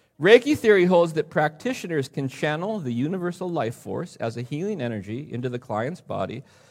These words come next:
in order to balance and enhance the flow of vital energy.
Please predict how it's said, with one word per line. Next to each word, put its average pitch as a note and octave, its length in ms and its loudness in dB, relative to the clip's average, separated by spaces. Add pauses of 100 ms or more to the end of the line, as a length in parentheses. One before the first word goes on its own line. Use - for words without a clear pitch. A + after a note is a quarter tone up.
(200)
in B2 140 -6
order A#2+ 240 -2
to D#3+ 100 -6
balance A2+ 460 -4
and D#3 100 -6
enhance A2 460 -8
the E3+ 100 -12
flow G2+ 380 -6
of A#2 100 -8
vital D3+ 320 -2
energy. F#2 480 -10